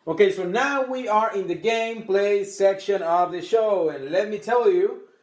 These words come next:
how these game play. I mean, I don't wanna tell you <laughs> yet if it's how these good game plays or whatever, because I wanna leave that for my thoughts at the end, which I'm not saying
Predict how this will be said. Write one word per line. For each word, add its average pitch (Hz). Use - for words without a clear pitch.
how 254
these 208
game 196
play. 214
I 165
mean, 165
I 170
don't 185
wanna 185
tell 185
you 175
<laughs> -
yet 165
if 156
it's 160
how 240
these 214
good 277
game 226
plays 202
or 185
whatever, 180
because 160
I 160
wanna 165
leave 170
that 143
for 143
my 131
thoughts 165
at 131
the 123
end, 135
which 117
I'm 117
not 123
saying 120